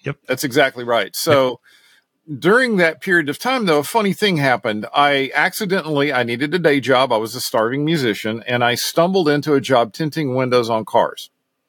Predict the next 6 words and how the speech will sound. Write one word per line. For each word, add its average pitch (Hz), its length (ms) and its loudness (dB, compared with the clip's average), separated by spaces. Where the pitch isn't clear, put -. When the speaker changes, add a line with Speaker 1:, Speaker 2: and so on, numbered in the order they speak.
Speaker 2:
And 143 480 0
because 208 720 0
of 131 200 -4
that, 101 520 -2
I 143 140 2
was, 147 460 -2